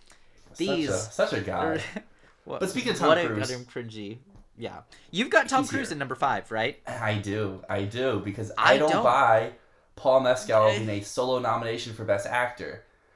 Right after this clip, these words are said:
Speaker 1: And, uh, yeah,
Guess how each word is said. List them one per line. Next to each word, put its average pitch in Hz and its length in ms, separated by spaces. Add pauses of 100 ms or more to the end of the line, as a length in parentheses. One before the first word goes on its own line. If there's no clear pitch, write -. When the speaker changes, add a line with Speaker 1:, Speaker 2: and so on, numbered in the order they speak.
(240)
Speaker 1:
And, 113 460 (440)
uh, 107 500 (220)
yeah, 135 400